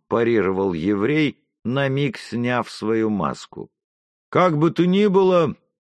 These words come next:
вы признаёте, что это тот вид развлечения, который был бы вам по душе. Итак, я попрошу вас развлечь себя,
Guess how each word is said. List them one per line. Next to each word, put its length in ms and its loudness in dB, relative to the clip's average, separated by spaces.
вы 220 0
признаёте, 840 0
что 200 -4
это 320 0
тот 280 0
вид 240 -4
развлечения, 1000 -2
который 480 2
был 260 2
бы 140 2
вам 200 0
по 120 -6
душе. 480 -2
Итак, 400 2
я 220 4
попрошу 640 2
вас 280 0
развлечь 600 0
себя, 400 -2